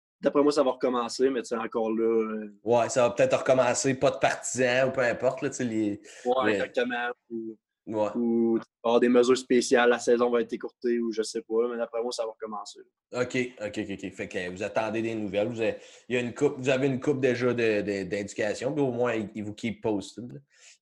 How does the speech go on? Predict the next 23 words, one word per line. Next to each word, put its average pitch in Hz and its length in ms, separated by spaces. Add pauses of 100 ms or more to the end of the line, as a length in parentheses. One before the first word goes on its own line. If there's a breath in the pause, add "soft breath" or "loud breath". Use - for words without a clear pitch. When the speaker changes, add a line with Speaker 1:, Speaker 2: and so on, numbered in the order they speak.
Speaker 2:
Puis, 98 240
Speaker 1:
Ouais. 113 460
Speaker 2:
euh, 85 40 (100)
c'est - 180
ça. - 180
Puis 127 120
là, 135 140
euh, 113 640
fait 113 160
que 135 80
là, 156 60
Laurie, 147 520
Laurie 127 260
est 147 100
avec 120 200
toi 139 140
à 131 60
Vegas, 117 400 (100)
là, 143 100 (200)
de, 107 60
de 110 120
ce 107 120
temps-là. 127 380